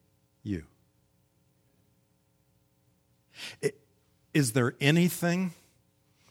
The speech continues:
that would cause us to think that God has changed his ways and will abandon us? And the answer is no. Thanks be to God.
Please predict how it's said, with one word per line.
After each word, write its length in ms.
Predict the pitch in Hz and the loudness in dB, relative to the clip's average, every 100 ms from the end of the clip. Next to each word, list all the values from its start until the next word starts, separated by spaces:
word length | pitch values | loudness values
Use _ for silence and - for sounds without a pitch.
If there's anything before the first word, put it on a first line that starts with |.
| - | 4
that 140 | 139 | 4
would 200 | 131 104 | 4 0
cause 360 | - 139 135 139 | 2 4 4 2
us 160 | 139 | -2
to 100 | - | -2
think 300 | - 120 107 | -2 -2 -2
that 80 | 110 | -4
God 300 | 98 107 110 | 2 2 2
has 220 | 104 98 | -2 -6
changed 560 | - - 120 123 131 - | -6 -2 -2 -2 -4 -4
his 200 | 131 110 | -4 -2
ways 420 | 104 101 104 98 | 0 2 2 -2
and 220 | 143 113 | -4 -2
will 200 | 110 110 | 2 4
abandon 600 | 110 101 110 110 110 107 104 | 4 4 2 4 2 0 0
us? 300 | 104 - - - - | -4 -6 -12 -20 -6
And 140 | 117 110 | -2 0
the 140 | 104 | 0
answer 360 | 104 107 - 113 | 0 -2 -6 -8
is 360 | 113 101 - | -4 -6 -6
no. 340 | 104 95 85 78 _ _ _ _ _ _ _ _ _ _ _ _ _ _ _ _ _ _ - | -8 -8 -10 -14 _ _ _ _ _ _ _ _ _ _ _ _ _ _ _ _ _ _ -4
Thanks 300 | 117 107 - | -2 -2 -6
be 160 | - 104 | -4 -2
to 80 | 107 | -2
God. 380 | 92 80 - | -8 -12 -18